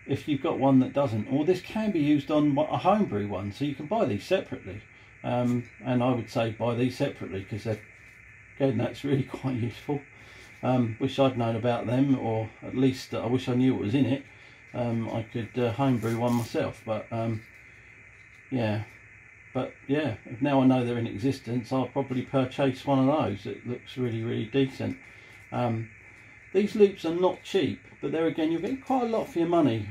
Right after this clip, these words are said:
I think, um, it comes in everything. Look at that, it's pretty posh, isn't it? Check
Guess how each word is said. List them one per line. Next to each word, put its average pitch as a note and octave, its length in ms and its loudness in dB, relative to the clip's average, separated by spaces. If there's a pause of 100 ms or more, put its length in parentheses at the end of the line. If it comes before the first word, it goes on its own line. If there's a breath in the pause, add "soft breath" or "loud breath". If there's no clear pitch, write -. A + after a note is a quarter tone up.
I C#3 80 -6
think, D#3 420 -2
um, C#3+ 320 2 (1120 loud breath)
it - 160 -20
comes D3+ 160 -8
in A2 100 -2
everything. D#3+ 300 -4
Look E3+ 80 -2
at C3+ 60 0
that, G2+ 240 -4
it's - 200 -20
pretty G2+ 200 -8
posh, - 360 -8
isn't F#3 120 -6
it? - 80 -16 (460)
Check - 200 -4